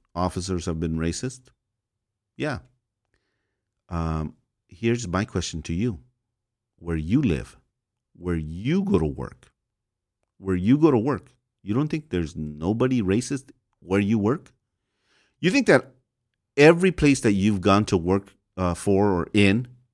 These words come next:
no one has ever been racist in that place?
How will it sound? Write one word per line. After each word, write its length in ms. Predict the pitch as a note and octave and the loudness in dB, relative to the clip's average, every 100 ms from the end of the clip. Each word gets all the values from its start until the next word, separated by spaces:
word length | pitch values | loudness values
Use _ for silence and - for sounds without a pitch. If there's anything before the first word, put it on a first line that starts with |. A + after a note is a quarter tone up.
| _ _ _ _ _ _ | _ _ _ _ _ _
no 340 | F2+ E2+ F#2+ G#2 | -18 -6 2 4
one 400 | A2+ A#2+ A#2+ - _ _ | 6 6 4 -2 _ _
has 200 | G#2 E2+ - | -8 -4 0
ever 240 | G2+ A2 | 2 4
been 220 | G#2 G#2 | 4 2
racist 420 | G2+ G#2 A2+ A2 | 2 0 -2 -6
in 140 | G#2 F#2+ | -2 0
that 240 | F2 F2+ | 0 -2
place? 380 | B2 C3+ - | -2 -4 -6